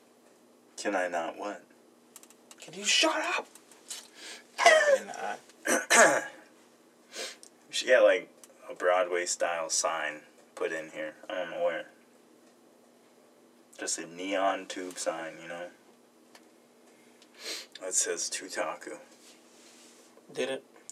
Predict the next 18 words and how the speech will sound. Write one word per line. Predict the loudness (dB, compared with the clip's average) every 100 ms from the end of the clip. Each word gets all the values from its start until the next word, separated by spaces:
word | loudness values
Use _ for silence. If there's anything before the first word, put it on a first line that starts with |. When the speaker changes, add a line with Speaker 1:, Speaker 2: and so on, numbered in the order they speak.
| -12 -12
Speaker 1:
Farts. | -10 -12 -12 -14 -18 -18 -20 -20
Either | -20 -16
way. | -14 -16 -20 -20 -10
Speaker 2:
You | -2
see | 2
they're | 2
putting | 2 -2 -2
Asta | -2 -2 -2 -4
in | -6
the | -6 -8
Shout | -4 -4 -4
and | -6
Jump | -4 -6 -8 -20 -20 -20 -20 -20 _ -16
game? | -8 -8 -10 -18 -20 -20 -2
Speaker 1:
No, | 4 8
I | 8 6
did | 4 2
not. | 4 6 4